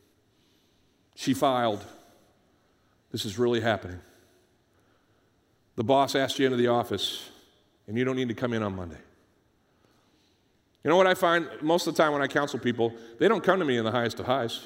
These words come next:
You know what I see, y'all? The bottom fell out, Mark. And you, you gotta remind me that there's a God, because I don't think there is right now.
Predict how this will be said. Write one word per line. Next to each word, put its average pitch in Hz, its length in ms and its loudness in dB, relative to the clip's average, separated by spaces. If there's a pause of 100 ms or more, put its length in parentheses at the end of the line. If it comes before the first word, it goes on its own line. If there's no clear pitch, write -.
(1000)
You 135 80 2
know 151 80 4
what 156 80 2
I 160 80 4
see, 156 200 2
y'all? 160 240 2 (1500)
The 113 60 -2
bottom 165 280 4
fell 147 220 2
out, 131 140 0
Mark. 139 200 -2 (1200)
And 135 120 -2
you, 170 160 0
you 156 160 4
gotta 214 180 10
remind 226 380 6
me 214 80 6
that 208 120 4
there's 214 200 8
a 214 60 4
God, 208 260 8
because 175 240 4
I 208 100 10
don't 233 160 4
think 240 160 6
there 226 160 8
is 214 160 8
right 185 180 6
now. 156 240 4